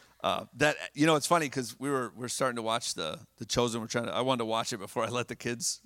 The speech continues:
look at it. So we're showing them The Chosen, and we're doing Bible studies a little bit with it and just having conversations. It's really cool to have the conversation about, well, in, in episode three of season one, they say, uh, Je-, it's Jesus loves the little children, and there's all these kids coming to him asking him a million questions, right?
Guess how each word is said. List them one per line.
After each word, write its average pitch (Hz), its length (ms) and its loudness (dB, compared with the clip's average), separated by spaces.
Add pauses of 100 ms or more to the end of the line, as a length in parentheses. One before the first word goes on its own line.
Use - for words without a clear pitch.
look 127 180 -8
at 127 160 -2
it. 131 80 -4
So 120 200 -2 (340)
we're 131 80 0
showing 170 240 4
them 160 80 0
The 147 80 0
Chosen, 147 440 0
and 131 100 -2
we're 117 160 0 (220)
doing 135 200 2
Bible 120 240 2
studies 123 300 -2
a - 20 -2
little 127 120 0
bit 120 140 0
with 123 200 -4
it 123 100 2
and 110 100 -6
just 113 220 -6 (160)
having 139 280 -2
conversations. 120 680 -2
It's - 80 -2
really 202 180 0
cool 170 280 2
to 120 80 -6
have 127 140 0
the 120 80 -6
conversation 131 480 -2
about, 101 180 0 (220)
well, 147 140 4
in, 123 240 -2
in 131 140 -4
episode 139 360 2
three 143 220 4
of 113 140 0
season 123 280 4
one, 127 160 4
they 110 120 0
say, 113 320 4
uh, 95 200 0 (420)
Je-, 139 120 4
it's 139 200 0
Jesus 123 440 4
loves 123 240 4
the 120 60 -2
little 113 200 -2
children, 123 460 0
and 120 80 -2
there's 117 160 0
all 120 80 6
these 120 160 0
kids 127 240 -2
coming 123 240 0
to 139 160 -4
him 131 100 -4
asking 120 300 -2
him 120 80 -2
a 117 80 -2
million 127 300 -2
questions, 127 440 -6
right? 135 220 -4